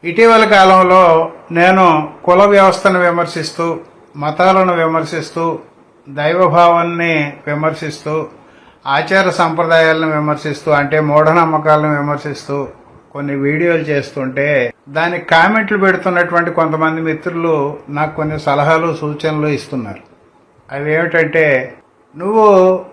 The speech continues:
మతం మీద దృష్టి పెట్టడం మానేసి సమాజ హితం మీద దృష్టి పెట్టు,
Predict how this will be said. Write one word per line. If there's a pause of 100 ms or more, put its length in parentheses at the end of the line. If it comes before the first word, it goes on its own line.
(100)
మతం
మీద
దృష్టి
పెట్టడం
మానేసి (280)
సమాజ
హితం
మీద
దృష్టి
పెట్టు,